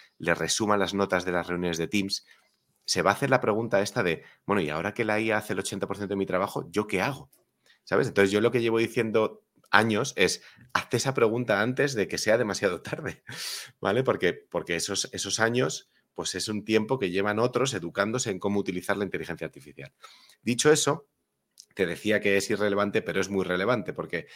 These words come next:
las personas que ya tengan ese mindset de creatividad y, y enfoque humanista sobre la inteligencia artificial, pues creo que deberían participar en conversaciones muy relevantes, como antes te daba una pincelada de ello, em, en las que faltan perspectivas. O sea,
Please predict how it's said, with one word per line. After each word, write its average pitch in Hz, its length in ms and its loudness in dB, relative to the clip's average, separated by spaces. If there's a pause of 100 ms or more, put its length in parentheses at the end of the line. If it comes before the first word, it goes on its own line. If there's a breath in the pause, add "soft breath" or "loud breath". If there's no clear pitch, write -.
(140 loud breath)
las - 160 -4
personas 107 440 -2
que 113 100 0
ya 110 100 2
tengan 110 260 -2
ese 104 160 -4
mindset 107 540 0 (240 soft breath)
de 95 160 0
creatividad 95 720 0
y, 82 240 -6
y 85 100 -8
enfoque 92 380 -4
humanista 98 420 -2
sobre 95 240 -2
la 95 80 -2
inteligencia 92 380 -8
artificial, 92 440 -4 (320 loud breath)
pues - 160 -4
creo 101 200 4
que 107 80 2
deberían 104 320 0
participar 98 500 0
en 80 80 -4
conversaciones 82 720 -2
muy 101 160 0
relevantes, 95 680 -4
como 78 400 -14 (340)
antes 87 280 -10
te 90 100 -2
daba 90 120 0
una 90 140 -4
pincelada 90 400 -2
de 92 80 0
ello, 95 140 -4 (460 loud breath)
em, 82 600 2 (260 soft breath)
en 85 140 0
las 87 160 2
que 85 240 2
faltan 98 320 4
perspectivas. 92 720 -2
O - 20 -8
sea, 80 140 -4